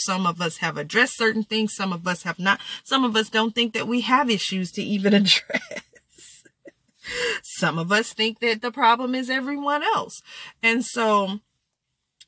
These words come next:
you know, and, and some of our spouses are like that. And so there's no cookie cutter marriage. You have to do what works for you. You feel me? Um,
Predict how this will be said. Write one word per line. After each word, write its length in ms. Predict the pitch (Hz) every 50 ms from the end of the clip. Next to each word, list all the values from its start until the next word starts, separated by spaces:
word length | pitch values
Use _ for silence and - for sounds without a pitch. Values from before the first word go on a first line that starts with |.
| _
you 160 | - 202 214
know, 460 | 220 214 190 185 180 175 170 160 135 -
and, 240 | - 190 196 180 -
and 160 | 165 185 180
some 240 | - - 165 156 160
of 100 | 160 156
our 140 | 190 196 247
spouses 560 | - - - - 453 453 - - 202 202 156
are 140 | 156 - -
like 260 | - 160 - - -
that. 240 | - 135 117 110 - - - - - - -
And 200 | 220 214 226 214
so 400 | - - 233 214 208 202 190 190
there's 400 | 190 208 226 240 240 220 - 247
no 300 | 262 277 311 311 320 -
cookie 380 | - - 370 320 - 262 240
cutter 380 | 214 - - 269 247 226 214 214
marriage. 520 | 190 196 190 185 180 160 151 - - - -
You 120 | 165 220
have 300 | 202 196 226 226 285 -
to 100 | - 269
do 340 | 233 214 233 226 226 226 220
what 280 | 208 190 202 185 - -
works 340 | 170 185 190 180 - - -
for 120 | - 175
you. 300 | 170 170 170 160 143 135
You 220 | 147 160 175 180
feel 260 | 175 - 220 220 226 226
me? 220 | 233 240 254 254 _ - - - - - - - - - _ - -
Um, 440 | 220 214 208 202 196 190 185 180 180